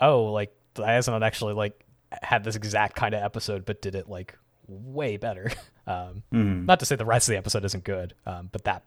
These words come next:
Speaker 1: those aspects of this episode are, uh, um, stand out, I guess.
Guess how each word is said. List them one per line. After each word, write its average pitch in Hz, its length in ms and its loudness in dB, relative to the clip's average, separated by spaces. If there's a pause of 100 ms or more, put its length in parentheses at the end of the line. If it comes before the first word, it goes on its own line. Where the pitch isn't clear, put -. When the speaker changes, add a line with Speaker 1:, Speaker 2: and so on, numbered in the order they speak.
(160)
Speaker 1:
those 104 200 -4
aspects 92 380 -12
of 120 60 -16
this 104 160 -14
episode 107 400 -14
are, 170 160 -10 (200)
uh, 95 320 -8 (480)
um, 127 220 -12 (720)
stand 90 360 -6
out, 90 220 -16
I - 60 -16
guess. - 340 -12